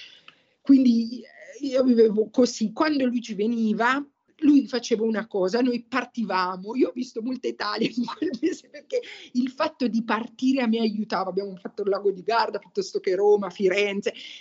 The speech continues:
perché io staccavo. Poi per me il viaggio è qualcosa che, eh, sempre, in qualsiasi condizione, mi aiuta a staccare, anche solo il muovermi fisicamente. Ecco perché io ho adorato stare in giro, no?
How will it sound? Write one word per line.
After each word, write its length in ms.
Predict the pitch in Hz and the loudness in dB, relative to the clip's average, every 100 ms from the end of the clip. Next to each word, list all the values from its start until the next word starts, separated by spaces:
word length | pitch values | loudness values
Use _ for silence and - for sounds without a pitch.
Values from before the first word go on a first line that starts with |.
| _ | _
perché 260 | 285 - | 0 4
io 160 | 285 277 | 4 4
staccavo. 840 | - - - - 190 180 180 185 | -2 -6 -6 -4 -2 -2 0 0
Poi 220 | 180 269 | 0 -2
per 200 | 233 254 | 0 -2
me 120 | 254 294 | 0 0
il 160 | 262 | -2
viaggio 340 | 214 262 226 214 | -4 -6 -4 -4
è 60 | |
qualcosa 440 | 233 214 226 226 202 | -4 -4 -6 -10 -4
che, 260 | 226 220 - 226 | -2 -2 -4 0
eh, 100 | 220 | 0
sempre, 640 | 220 226 202 185 175 185 185 | 4 4 2 0 -4 0 0
in 140 | 190 | 0
qualsiasi 420 | 196 196 254 - | -4 -4 -4 -10
condizione, 540 | - 208 208 - 262 226 | -10 -10 -8 -4 2 4
mi 100 | 233 | 4
aiuta 320 | 226 233 220 | 2 -2 -4
a 40 | |
staccare, 800 | - - 196 - - 185 165 175 | -6 -4 -6 -4 -2 0 2 0
anche 200 | 196 240 | 0 -2
solo 320 | 220 233 233 - - - | -4 -2 -2 -2 -10 -8
il 160 | 233 220 | 2 4
muovermi 520 | 220 240 214 214 202 | 4 4 2 0 -2
fisicamente. 840 | - 202 - - 185 185 185 165 | -4 -8 -8 -4 -2 -2 -4 -6
Ecco 160 | 180 208 | -8 -6
perché 340 | 196 - 190 185 - - - - | -6 -2 -2 -2 -8 -18 -20 -2
io 180 | 202 208 | 4 4
ho 20 | |
adorato 560 | 185 196 196 196 180 | 6 4 4 -2 -6
stare 380 | 185 - 185 180 | -8 -8 -6 -4
in 240 | 180 175 180 | -2 -4 -4
giro, 420 | 165 170 180 190 | -6 -6 -6 -4
no? 260 | 220 269 | -2 -2